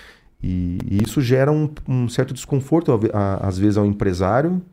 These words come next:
que pode receber uma punição por uma, uma entrega de um produto que não é o correto, um mau serviço. Isso também inibe um pouco o empresário de vender pro público.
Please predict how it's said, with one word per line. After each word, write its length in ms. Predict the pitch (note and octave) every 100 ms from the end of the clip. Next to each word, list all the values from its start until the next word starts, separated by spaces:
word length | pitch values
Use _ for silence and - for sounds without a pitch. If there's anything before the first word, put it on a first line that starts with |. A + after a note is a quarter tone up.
| _ _ _
que 100 | G#2+
pode 220 | G#2+ G#2
receber 240 | G2 F#2
uma 140 | F#2+ F#2+
punição 680 | G#2+ B2+ D3 C3 C#3 D#3 D#3 _
por 120 | -
uma, 320 | F#2 F2+ E2+ - -
uma 300 | F#2+ E2+ E2+
entrega 560 | F2 G2 F#2+ F2+ F2
de 80 | F2
um 60 | F2
produto 480 | F2+ F2 F2+ F2
que 120 | D#2+ F2+
não 240 | E2+ E2+
é 140 | E2
o 100 | D#2+
correto, 800 | D#2+ C#3 A#2+ A#2+ A#2+ A2+ - A2 - _ _ -
um 160 | F#2+
mau 200 | F#2+ F2
serviço. 680 | E2+ C3 B2 G#2 C3 - F3 - _ _
Isso 240 | - G2+ -
também 400 | A2+ B2 D3+ D#3
inibe 400 | A2+ G#2+ B2 A2
um 60 | F#2
pouco 540 | - G#2 G#2 F#2 E2 - _
o 80 | E2+
empresário 520 | F2+ F#2 E2+ F#2 F#2
de 120 | G2+
vender 240 | G2+ G#2+ G2+
pro 140 | A2+
público. 420 | - G2 - -